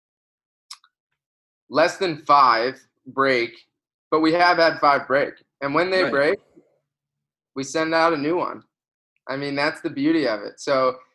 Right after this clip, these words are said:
Speaker 1: and what it does for us is anytime one of them breaks, we bring it right back to our partner factory and we say, "Why did this happen? And how can we make sure that it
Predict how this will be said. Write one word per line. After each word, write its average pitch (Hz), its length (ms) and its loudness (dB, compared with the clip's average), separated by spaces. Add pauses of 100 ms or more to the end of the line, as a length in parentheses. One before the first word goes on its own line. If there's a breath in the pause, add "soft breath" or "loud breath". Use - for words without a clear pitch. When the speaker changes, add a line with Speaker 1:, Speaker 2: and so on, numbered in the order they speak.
(140)
Speaker 1:
and 156 240 -4
what 190 140 4
it 202 160 0
does 180 280 2
for 151 180 -4
us 160 300 2
is 151 340 -6 (340)
anytime 165 640 -4
one 156 100 -2
of 160 80 -6
them 143 200 -10
breaks, 127 540 -6
we 135 80 -10
bring 143 220 -8
it 123 120 -10
right 139 240 -2
back 143 300 0
to 151 80 -4
our 131 200 -2
partner 143 640 -2
factory 185 640 -2 (520)
and 139 180 -4
we 139 100 -6
say, 139 280 -8
"Why 123 200 2
did 135 120 -6
this 135 180 -8
happen? 180 500 -2 (360)
And 139 360 -4
how 127 220 0
can 147 180 -8
we 143 80 -8
make 135 260 -6
sure 143 280 -6
that 143 160 -6
it 120 80 -8